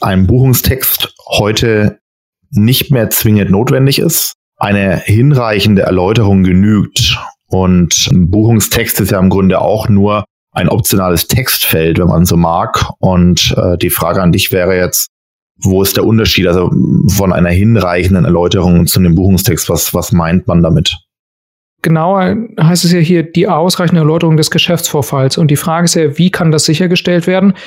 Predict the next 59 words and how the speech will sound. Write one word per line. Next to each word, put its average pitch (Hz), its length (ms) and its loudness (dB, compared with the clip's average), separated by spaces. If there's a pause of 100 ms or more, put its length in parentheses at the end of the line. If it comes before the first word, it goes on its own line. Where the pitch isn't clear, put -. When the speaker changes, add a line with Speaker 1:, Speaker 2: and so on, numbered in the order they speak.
(140)
Speaker 2:
dass 165 160 0
eben 156 320 0
klar 156 400 -2
ist, 208 300 0
um 156 240 2
was 160 220 -2
für 175 120 0
einen 160 220 0
Geschäftsvorfall 160 640 -2
es 156 120 -2
sich 156 120 0
hier 160 220 2
handelt. 160 340 0 (400)
Denn 165 320 0
was 165 140 -2
ja 170 80 -2
vermieden 170 440 4
werden 190 200 2
soll, 190 200 2
ist, 202 200 -2
dass 165 120 0
man 160 280 2
eine 165 100 4
Buchung 208 560 2
hat 175 220 -2
in 185 100 2
seiner 165 160 2
Buchhaltung 185 680 0 (300)
und - 300 0
eigentlich 220 360 0
weiß 208 200 -2
man 202 100 4
nicht 202 160 2
ganz 214 220 0
genau, 190 440 0
was 151 140 -2
das 156 140 -2
für 170 80 0
ein 151 40 4
Geschäftsvorfall 139 680 -2
war, 131 140 0
ne? 151 120 0
Was 139 100 -2
wurde 139 200 0
da 135 60 0
gekauft, 151 480 -4
was 147 120 -2
ist 165 140 -4
da 180 60 -4
passiert? 190 440 0
Dann 143 100 2
hat 151 140 -2
man 147 120 0
irgendwie 151 180 2
so 139 80 2
einen 175 80 0
Eurobetrag, 185 680 -2
der 160 120 -2
den, 147 240 2